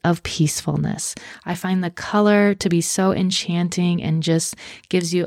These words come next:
a little bit of calmness whenever you look at it. Even though I'm a devout amethyst lover, it did change the course of my life after all.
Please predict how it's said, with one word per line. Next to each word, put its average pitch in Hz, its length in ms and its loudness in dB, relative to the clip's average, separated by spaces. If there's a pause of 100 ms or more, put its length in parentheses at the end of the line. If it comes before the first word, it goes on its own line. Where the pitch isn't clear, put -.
a 160 100 0
little 254 680 4
bit 202 320 2
of 196 220 -2
calmness 175 800 0
whenever 165 260 0
you 160 280 -2
look 139 200 -4
at 143 200 -6
it. - 160 -10 (920)
Even 208 280 2
though 233 120 6
I'm 233 160 6
a 226 80 6
devout 175 680 0
amethyst 170 540 -4
lover, 196 400 -2 (300)
it 190 140 -4
did 226 200 4
change 226 300 4
the 214 80 0
course 202 280 0
of 202 100 2
my 190 140 2
life 170 300 -2
after 175 380 -4
all. 170 180 0